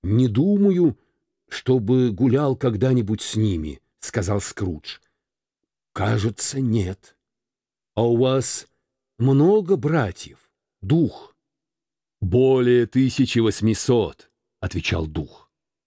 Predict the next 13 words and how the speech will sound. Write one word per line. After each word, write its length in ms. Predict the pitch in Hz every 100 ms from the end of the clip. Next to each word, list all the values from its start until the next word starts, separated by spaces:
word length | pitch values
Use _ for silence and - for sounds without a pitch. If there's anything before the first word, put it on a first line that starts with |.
| _ _ _ _ _ _ _
«Это 340 | 120 117 - 110
ужасное 720 | 107 92 107 - - 90 82
семейство. 840 | - 95 85 82 76 - 92 85 _ _ _ _ _ _ -
Какие 420 | 113 - 156 180
должны 460 | 165 175 123 180 180
быть 280 | 208 - _ -
расходы?» 1000 | 113 139 - - 170 240 285 92 85 - _ _ _ _ _ _ _
Дух 440 | 82 131 170 - 113
Рождества 1000 | 127 87 85 110 - 92 117 123 120 - _
встал. 760 | - - - - 90 69 - _ _ _ _ _ _ _ _ _ _ _ _ _ _ _ _ -
«Дух», 580 | 123 190 175 110 - - _ _ _ _ _ _
сказал 480 | - - 101 95 110
Скрудж 560 | - - 117 156 -